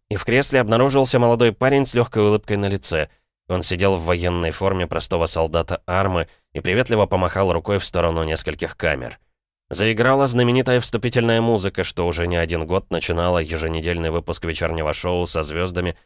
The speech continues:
самой различной величины. Ведущий подошел и крепко пожал руку,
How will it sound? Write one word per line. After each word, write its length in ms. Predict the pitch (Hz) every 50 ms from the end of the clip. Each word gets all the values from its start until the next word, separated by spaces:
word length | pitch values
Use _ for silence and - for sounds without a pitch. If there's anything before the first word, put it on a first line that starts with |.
| _ _
самой 320 | - - 107 101 104 101 92
различной 500 | 90 85 76 80 82 78 - 92 87 80
величины. 640 | 76 82 78 78 - - 85 82 78 67 58 - - _ _ _ _ _ _ _ _ _ _ _ -
Ведущий 420 | 90 90 104 117 143 131 - 127
подошел 540 | 110 - 117 98 92 87 - 127 127 117 104
и 40 | 90
крепко 300 | - 95 90 - - 92
пожал 400 | - 98 85 80 87 85 82 85
руку, 400 | 87 101 107 - 101 95 85